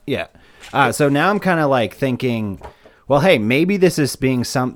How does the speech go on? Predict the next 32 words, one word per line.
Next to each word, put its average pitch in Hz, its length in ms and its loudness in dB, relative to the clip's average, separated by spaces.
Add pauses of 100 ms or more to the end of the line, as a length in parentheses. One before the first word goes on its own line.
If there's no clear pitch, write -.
like, 113 440 -6
something 165 460 0
that's 127 180 0
being 120 240 -2
sent 131 580 -4
out 107 300 -4
to 107 80 -8
just - 240 -6
kinda 104 260 -4
further 143 1040 0 (420)
propel, 127 580 0
like, 107 180 -2
the 101 80 -8
psyop 120 640 0
side 110 520 -4
of 113 300 -8
QAnon 120 720 0
or 131 220 2
Q 92 560 -8 (460)
and 113 240 -2
all 127 480 0
the, 120 100 -2
um, 104 840 -4
you 117 100 -6
know, 110 160 -2
kinda 131 240 -4
water 120 540 2
down 113 640 0
all 120 240 0
the 107 240 -4 (180)
actual, 117 800 -4
like, 101 320 -8